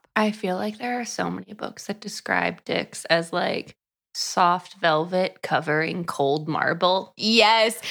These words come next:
Speaker 2: Or, like, like, uh, velvet covered steel.
Speaker 1: Yes. I'm like, all of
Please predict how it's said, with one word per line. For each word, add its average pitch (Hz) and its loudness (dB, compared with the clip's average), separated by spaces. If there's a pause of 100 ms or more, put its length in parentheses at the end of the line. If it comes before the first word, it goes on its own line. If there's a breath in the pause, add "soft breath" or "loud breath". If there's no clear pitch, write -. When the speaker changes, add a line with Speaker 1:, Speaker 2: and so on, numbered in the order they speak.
(200 loud breath)
Speaker 2:
Or, 262 6
like, 220 0 (340 soft breath)
like, 214 4
uh, 208 2
velvet 202 2
covered 208 0
steel. 202 2 (180)
Speaker 1:
Yes. 262 -2
I'm 226 2
like, 233 0
all 214 4
of 208 0